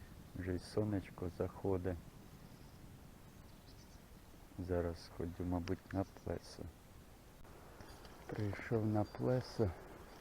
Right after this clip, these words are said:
Тут хоч частіше, бо в обід тут було куча мусору. І на крючок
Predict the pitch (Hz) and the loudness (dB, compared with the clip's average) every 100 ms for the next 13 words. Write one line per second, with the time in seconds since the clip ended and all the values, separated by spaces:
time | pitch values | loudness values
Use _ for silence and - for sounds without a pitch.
0 | - - - - - - - - - - | -14 -16 -14 -14 -14 -14 -14 -6 -2 -2
1 | - 104 - - - 110 - - 117 104 | 2 0 0 0 4 4 2 2 2 2
2 | - 107 85 - - - - - - - | 0 0 0 -6 -12 -12 -12 -14 -14 -14
3 | - - - - - - - 107 110 104 | -12 -8 -6 -2 -2 -2 -2 6 6 8
4 | 113 110 120 117 - - - - - - | 4 6 4 4 0 -12 -12 -14 -14 -14
5 | - - - - - - - - - - | -14 -14 -14 -14 -14 -14 -14 -14 -12 -12
6 | - - - - - - - - - - | -12 -14 -14 -10 -8 -8 -10 -14 -14 -12
7 | - - - - - - - 113 104 104 | -12 -14 -14 -14 -12 -8 4 4 6 4
8 | 107 107 - 117 - 117 107 101 90 - | 6 6 6 2 2 2 4 4 2 2
9 | 101 92 90 80 - - - - - - | 2 4 2 0 -10 -14 -14 -14 -14 -14
10 | - - - - - - - - 104 101 | -14 -14 -14 -14 -16 -14 -10 2 6 6
11 | 104 104 98 - 104 - - 110 | 6 6 4 2 0 2 4 4